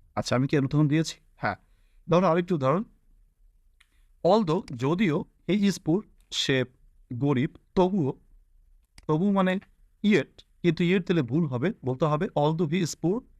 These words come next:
comma, he is honest। When he came here", যখন সে এখানে এসেছিল, যখন মানে, আহ, when মানে যখন, আর কমা শব্দের অর্থ তখন,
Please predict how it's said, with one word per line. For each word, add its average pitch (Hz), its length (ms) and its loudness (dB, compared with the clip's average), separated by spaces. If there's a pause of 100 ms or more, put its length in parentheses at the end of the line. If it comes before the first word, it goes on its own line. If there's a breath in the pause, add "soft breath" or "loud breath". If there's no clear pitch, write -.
(340)
comma, 139 280 2 (340)
he 120 180 2
is - 180 -8 (340)
honest। 110 560 -2 (1080)
When 226 220 4
he 269 140 0
came 196 180 2
here", 147 200 0
যখন 151 320 -2
সে 175 140 -2
এখানে 156 220 -2
এসেছিল, 135 360 -4
যখন 165 340 0
মানে, 170 240 -2 (640)
আহ, 131 240 -2
when 190 120 2
মানে 202 160 0
যখন, 147 380 -2 (360)
আর 143 120 -2
কমা 175 300 0
শব্দের 156 320 -4
অর্থ 131 220 -4 (160)
তখন, 139 360 -2